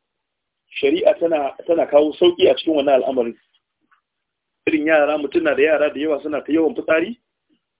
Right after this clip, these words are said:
kuma ya ga cewa in an ce a wanke za a fuskanci ainihin wahala mai tsanani,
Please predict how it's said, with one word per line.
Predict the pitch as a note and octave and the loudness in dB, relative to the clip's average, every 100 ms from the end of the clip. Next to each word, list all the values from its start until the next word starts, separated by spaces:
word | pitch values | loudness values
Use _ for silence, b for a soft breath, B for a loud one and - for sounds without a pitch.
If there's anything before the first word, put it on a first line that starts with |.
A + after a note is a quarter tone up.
| _ | _
kuma | E3 | 0
ya | E3 | 2
ga | E3 | 2
cewa | E3 E3+ D3+ D3+ | 2 4 4 2
in | F3 F3 | -4 -6
an | F3+ | -6
ce | - | -4
a | E3+ | 0
wanke | C3+ D#3+ D#3+ C#3 | 2 0 -2 0
za | E3 | 0
a | D#3+ | -2
fuskanci | C3+ C#3 B2+ - E3+ D#3+ - | -10 -14 -12 -10 -10 -8 -4
ainihin | D#3+ D#3+ E3+ | -4 2 2
wahala | D3+ C#3+ D3+ B2+ | 2 2 0 -2
mai | B2+ | -4
tsanani, | D#3+ E3 E3 D#3+ | -4 -2 -4 -10